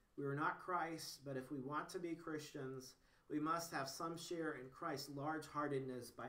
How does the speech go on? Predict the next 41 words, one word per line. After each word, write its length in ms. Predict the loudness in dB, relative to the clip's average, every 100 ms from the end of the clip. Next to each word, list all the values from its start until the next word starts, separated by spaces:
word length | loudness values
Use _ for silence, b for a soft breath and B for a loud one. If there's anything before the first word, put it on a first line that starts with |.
| -2
acting 480 | -2 -2 -2 -2 -2
with 180 | -2 -4
responsibility 1080 | -6 -4 -4 -4 -4 0 2 2 2 2 0 B B B -6
and 100 | -6
in 80 |
freedom 600 | -6 2 6 6 4 0
when 140 | -2 -2
the 120 | -2 0
hour 320 | 4 4 4 0
of 100 | -2
danger 360 | 0 0 -2
comes, 640 | -6 -6 -6 -8 -12 -18 -20 -20 -20 b b b -6
and 80 |
by 140 | -2 -2
showing 440 | 0 2 2 2
a 100 | 0
real 180 | 2 2
sympathy 540 | 0 -2 -4 0 2 2
that 160 | 0
springs 420 | -4 -2 -2 -2
not 320 | 2 4 4 2
from 160 | -2
fear, 540 | 0 2 2 2 0 -6 B B B B
but 100 | -4
from 360 | 0 0 0 -2 2
the 80 |
liberating 680 | 4 6 8 6 6 4 2 0
and 120 | 0
redeeming 500 | 2 2 4 4 4
love 220 | 2 2
of 120 | 0
Christ 460 | -2 2 2 0 -4
for 160 | -4
all 220 | -2 0 2
who 160 | 0
suffer. 560 | -2 -4 -6 -10 -14 -16 -20 b b b 0
Mere 340 | 4 6 8
waiting 460 | 6 4 2 2 -2
and 180 | 0
looking 320 | 0 2 0 0
on 480 | -2 0 0 -2